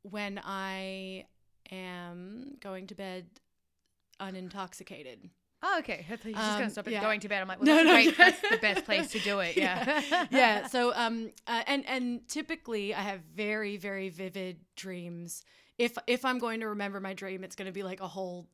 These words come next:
Speaker 1: thing.
Speaker 2: Okay.
Speaker 1: Um, but I don't always dream because sometimes I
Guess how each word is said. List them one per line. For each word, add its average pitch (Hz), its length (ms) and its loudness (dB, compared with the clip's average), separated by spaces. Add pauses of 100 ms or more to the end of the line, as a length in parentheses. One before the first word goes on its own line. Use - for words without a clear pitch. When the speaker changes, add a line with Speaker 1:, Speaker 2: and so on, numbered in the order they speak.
Speaker 1:
thing. 214 420 -8 (200)
Speaker 2:
Okay. 175 160 -14 (160)
Speaker 1:
Um, 196 480 -4 (120)
but - 720 -6 (500)
I 214 140 -2
don't 208 760 -8 (440)
always 185 500 -4
dream 185 300 -8
because 180 340 -10
sometimes 175 640 -10
I 175 260 -10